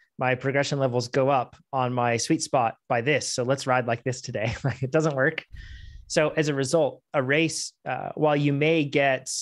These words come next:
uh, you know, you may be working on repeatability and improving that in a race. You may be, there may be some things that do improve, absolutely.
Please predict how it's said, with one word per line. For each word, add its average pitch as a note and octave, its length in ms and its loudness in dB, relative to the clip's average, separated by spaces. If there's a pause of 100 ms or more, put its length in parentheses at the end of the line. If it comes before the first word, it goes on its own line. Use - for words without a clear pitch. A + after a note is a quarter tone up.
uh, B2 260 -2 (540)
you B2+ 100 0
know, A#2 60 2
you A#2 140 0
may B2+ 120 4
be C3 120 2
working B2+ 240 2
on C#3 80 2
repeatability D#3+ 880 2
and A#2+ 280 -2
improving C3+ 460 0
that D#3+ 200 0
in B2 100 -2
a A2 80 0
race. G#2 440 -6
You A#2+ 100 -6
may B2+ 320 2
be, C#3 440 0 (260)
there C#3+ 80 -2
may D3+ 100 4
be C#3+ 160 2
some D3 280 2
things C#3+ 240 0
that B2+ 240 -4
do D3+ 180 4
improve, B2+ 380 0
absolutely. B2 640 -4